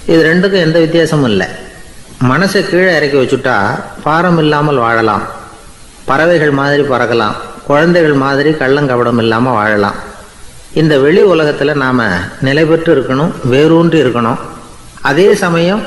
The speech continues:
நம்முடைய உள்வெளியில ஆன்மீக வாழ்க்கையில பாரம் இல்லாம இருக்கணும். அப்போ பறக்கணும், நதியை போல ஓடணும், மிதக்கணும்.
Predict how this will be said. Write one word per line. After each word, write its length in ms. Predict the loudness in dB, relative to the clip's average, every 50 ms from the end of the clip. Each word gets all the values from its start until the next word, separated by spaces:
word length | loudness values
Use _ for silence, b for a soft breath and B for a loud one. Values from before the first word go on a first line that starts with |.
| -6 -4
நம்முடைய 460 | -2 0 0 0 2 2 2 2 2
உள்வெளியில 880 | 4 4 4 4 4 4 2 2 2 4 2 2 2 0 0 -2 -4 -4
ஆன்மீக 480 | -2 0 2 2 4 4 4 4 2 2
வாழ்க்கையில 600 | 2 2 0 0 0 0 0 0 2 0 0 -2 -4 -8 -14 -16 -18 -10 -4
பாரம் 340 | -2 0 0 2 2 0 0
இல்லாம 340 | 2 0 0 0 0 0
இருக்கணும். 340 | -2 -2 -2 -4 -4 -4 -8 -12 -16 -18 -18 -20 -20 -20 -20 -18 -20 -20 -20 -20 -20 -14 -6
அப்போ 240 | -4 -4 0 0 -2
பறக்கணும், 580 | 0 0 0 0 0 0 0 -2 -2 -2 -4 -6 -10 -14 -18 -20 -20 -20 -20 -20 -20 -20 -12 -6
நதியை 360 | -2 0 2 2 4 2 2
போல 240 | 2 2 0 2 2
ஓடணும், 520 | 2 2 2 2 2 2 0 0 0 0
மிதக்கணும். 460 | 0 0 0 -2 -2 -2 -2 -2 -2